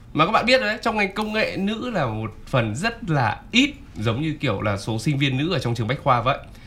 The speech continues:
Vậy nên hôm nay thì chúng tôi có một khách mời đến từ một công ty cung cấp các dịch vụ về blockchain, đó là chị Phương. Và thông thường thì, ờ, vẫn được gọi là chị, ờ,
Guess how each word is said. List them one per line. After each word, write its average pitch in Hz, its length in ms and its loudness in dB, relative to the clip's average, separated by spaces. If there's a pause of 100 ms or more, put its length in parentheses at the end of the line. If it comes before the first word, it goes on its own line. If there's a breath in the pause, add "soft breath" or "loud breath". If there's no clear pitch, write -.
(220 loud breath)
Vậy 165 200 4
nên 202 220 4 (120)
hôm 170 160 0
nay 165 200 2
thì 135 100 -2
chúng 120 180 -6
tôi 147 220 0
có 113 200 2
một 143 220 -4
khách 196 180 0
mời 127 240 4 (400 loud breath)
đến 123 280 2
từ 135 240 2
một 113 240 -4
công 143 220 -2
ty 156 240 2 (100)
cung 156 180 2
cấp 196 180 -2
các 190 140 0
dịch 139 200 -4
vụ 131 180 -2 (140)
về 110 120 0
blockchain, 156 440 0 (380 loud breath)
đó 117 140 4
là 151 140 6
chị - 200 -6
Phương. 165 320 4 (460 loud breath)
Và 110 500 4 (160)
thông 175 160 6
thường 139 320 4
thì, 110 220 0
ờ, 107 200 2
vẫn 131 180 -2
được 139 160 0
gọi 123 220 0
là 104 160 2
chị, - 300 -6
ờ, 104 360 0